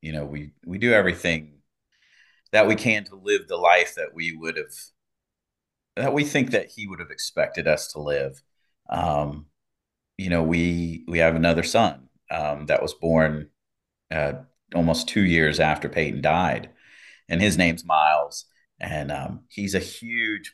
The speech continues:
part of our races and what we do.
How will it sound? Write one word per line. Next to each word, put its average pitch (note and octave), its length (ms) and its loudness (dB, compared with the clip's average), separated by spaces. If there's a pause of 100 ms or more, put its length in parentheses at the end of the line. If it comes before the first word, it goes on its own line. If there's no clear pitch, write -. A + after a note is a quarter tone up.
part D#2+ 460 0
of D2+ 200 -10
our D2 480 0 (200)
races D2 800 -6
and D2 280 -4
what D2+ 180 -2
we C#2+ 140 -10
do. C2+ 420 -8